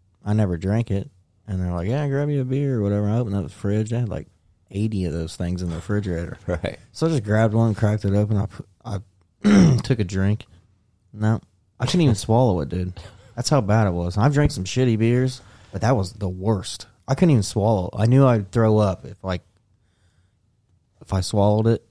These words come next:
Speaker 2: Oh,
Speaker 1: it would
Speaker 2: really?
Speaker 1: be coming right back out.
Speaker 2: That bad, huh?
Speaker 1: Yeah, it's awful.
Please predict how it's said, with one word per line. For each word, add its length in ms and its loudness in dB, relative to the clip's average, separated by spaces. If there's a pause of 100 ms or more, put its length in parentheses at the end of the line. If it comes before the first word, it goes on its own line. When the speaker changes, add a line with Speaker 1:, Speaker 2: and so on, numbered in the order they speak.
Speaker 2:
Oh, 80 -2
Speaker 1:
it 40 0
would 80 2
Speaker 2:
really? 200 0
Speaker 1:
be 60 -4
coming 260 2
right 220 0
back 260 -2
out. 300 -4 (520)
Speaker 2:
That 160 -4
bad, 220 0
huh? 280 -4
Speaker 1:
Yeah, 280 -2 (400)
it's 100 -8
awful. 420 0